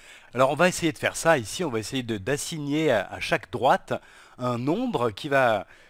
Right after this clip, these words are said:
qui va nous dire de combien cette droite bleue monte, et, et puis la même chose avec cette droite, euh, rose, on va essayer de voir, de trouver un nombre qui va mesurer l'inclinaison, de combien elle monte aussi celle-là. Et en fait, on, on va essayer de faire ça pour n'importe quelle droite.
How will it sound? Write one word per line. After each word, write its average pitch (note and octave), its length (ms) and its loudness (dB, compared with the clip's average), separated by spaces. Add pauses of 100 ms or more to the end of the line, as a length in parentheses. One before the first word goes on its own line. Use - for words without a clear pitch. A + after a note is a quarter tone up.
(100)
qui C3 120 -4
va C#3 80 4
nous B2+ 120 -4
dire D3+ 220 0
de C3+ 120 -4
combien D#3 500 -2
cette A2 240 -8
droite A2 240 2 (100)
bleue D#3+ 220 6
monte, D3+ 440 -4
et, A2 80 -6 (240)
et A2 60 -12
puis D3+ 120 -4
la B2 100 4
même A#2+ 140 -4
chose D#3+ 280 0
avec A#2 360 -2
cette G2+ 260 -10
droite, A#2+ 360 -4
euh, F2 220 -8
rose, C3+ 380 -4
on F#2+ 60 -8
va F#2 100 -8
essayer G#2+ 240 -8
de F#2+ 80 -12
voir, G#2+ 400 -2 (260)
de F2+ 80 -16 (220)
trouver C3+ 220 -2
un A2+ 100 -2
nombre D3 240 -6
qui - 120 -12
va A2 80 -2
mesurer C3 680 -2 (340)
l'inclinaison, B2 840 -6
de F2+ 160 -14
combien A#2 320 -6
elle G#2 100 -6
monte A2+ 380 -8
aussi G2 220 -14
celle-là. F#2 440 -8 (540)
Et C3 80 2
en A2+ 80 -2
fait, - 260 0
on, F#2+ 280 -12
on A2+ 100 -14
va A2 160 -2
essayer C3 180 -8
de A#2+ 80 -10
faire G#2+ 160 -8
ça F3+ 140 2
pour A2+ 180 -6
n'importe D3+ 400 -2
quelle G#2 220 -6
droite. A#2 400 0